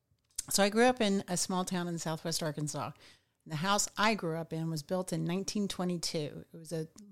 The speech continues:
ver-, a large brick home, and in the style, they called it a bungalow style because it was ten foot story,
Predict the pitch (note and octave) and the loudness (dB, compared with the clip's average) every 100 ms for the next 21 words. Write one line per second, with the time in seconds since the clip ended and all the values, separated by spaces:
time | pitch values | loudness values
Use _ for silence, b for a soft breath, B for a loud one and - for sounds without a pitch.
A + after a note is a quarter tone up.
0 | E3+ F#3+ G3 - F3 E3 E3+ F#3+ F#3+ F3+ | 0 0 0 -4 0 0 2 4 4 4
1 | - - _ - G3 - - B3+ C#4 C4+ | -2 -2 _ -2 -2 -2 0 4 4 2
2 | b b b b b F3+ F#3+ - - _ | b b b b b -2 0 0 -8 _
3 | _ _ - G3+ F#3+ E3+ A#3+ A#3 A3+ G#3 | _ _ -2 2 2 2 2 2 2 0
4 | G#3 F3+ D#3+ D#3 E3+ D#3 D#3 D3+ - D3+ | 0 0 0 0 0 2 0 -2 -4 -2
5 | D3+ D3+ D#3+ D#3 E3 E3 D#3+ E3 D#3+ - | -2 -4 -6 -4 -2 -2 -2 -4 -4 -4
6 | - B3 B3 A#3+ - - G#3+ G#3+ | 2 2 2 0 0 0 0 0